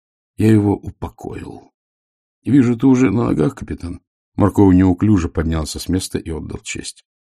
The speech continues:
"Боюсь, от меня было мало толку, сэр. Ты просто выбрал неподходящее время для честного боя. Ты достаточно оклемался, чтобы отправляться на коронацию?" "Э, мы с Ангвой хотели бы остаться,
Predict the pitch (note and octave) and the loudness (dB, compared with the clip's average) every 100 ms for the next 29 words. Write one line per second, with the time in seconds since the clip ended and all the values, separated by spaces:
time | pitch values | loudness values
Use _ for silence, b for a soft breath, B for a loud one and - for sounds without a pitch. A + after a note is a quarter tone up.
0 | _ - G2 A2 G#2+ A#2 A2 - - F#2 | _ -2 2 4 6 4 2 -4 -8 -8
1 | - F#2 F#2 G#2+ G2 G2 F#2 F#2 E2 - | -4 0 2 2 2 2 4 2 0 -4
2 | E2 G2 A2+ G2+ - B2 A#2 A2+ F2+ - | -2 2 4 2 2 2 2 -2 -10 -10
3 | - E2 - _ _ _ _ _ _ _ | -6 -6 -8 _ _ _ _ _ _ _
4 | _ - - B2 A#2 - A2 F#2+ F#2 F#2+ | _ -8 -4 -2 -2 0 0 2 4 2
5 | F#2 F#2 G#2 G2+ E2 - F#2+ G2 F#2 D2 | 0 -2 -2 0 -2 -4 -2 0 -2 -4
6 | D#2 E2 - - E2+ - E2 D#2+ D#2 - | -8 -8 -6 -6 -6 -8 -8 -8 -10 -12
7 | - - - - _ _ _ _ _ _ | -16 -18 -20 -20 _ _ _ _ _ _
8 | _ _ _ G2 G2+ A2 A#3 - B2+ A2+ | _ _ _ -4 -2 2 0 2 0 2
9 | G#2 F2 D2+ - - D#2+ D#2 - E2+ D#2+ | 2 0 -4 -10 -8 -6 -6 -6 -6 -4
10 | D2+ - F2+ - E2+ C#2 - - - - | -8 -10 -10 -6 -6 -6 -10 -16 -18 -20
11 | _ _ _ _ _ _ - G#2+ G#2+ G#2+ | _ _ _ _ _ _ 4 6 6 6
12 | G2+ A2+ B2 A#2 G#2+ - D3 D3 A#2+ G#2+ | 4 6 6 6 2 -2 0 2 2 4
13 | A2 A2 F#2+ A2 A2+ G#2+ G#2 - - A#2 | 4 4 0 2 4 4 2 0 -4 -4
14 | - - - | -6 -10 -14